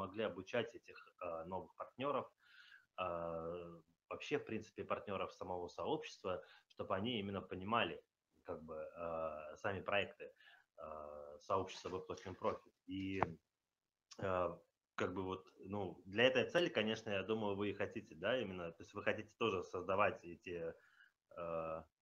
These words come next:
митапы, устраивать различные, как бы, с людьми, для того, чтобы они больше понимали все эти проекты, в общем-то. И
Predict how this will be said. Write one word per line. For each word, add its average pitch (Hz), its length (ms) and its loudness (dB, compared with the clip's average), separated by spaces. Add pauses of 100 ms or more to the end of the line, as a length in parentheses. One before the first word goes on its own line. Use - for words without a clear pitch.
(120)
митапы, 135 460 10
устраивать 110 640 4
различные, 101 520 -2
как 87 160 -8
бы, 85 100 -12
с - 80 -12
людьми, 104 220 -2
для 104 140 -4
того, 101 180 0
чтобы - 220 -2
они 107 240 4
больше 101 460 0
понимали 104 400 0
все - 200 -8
эти - 220 -18
проекты, 90 460 -2
в - 120 -20
общем-то. - 340 -20 (500)
И 98 340 0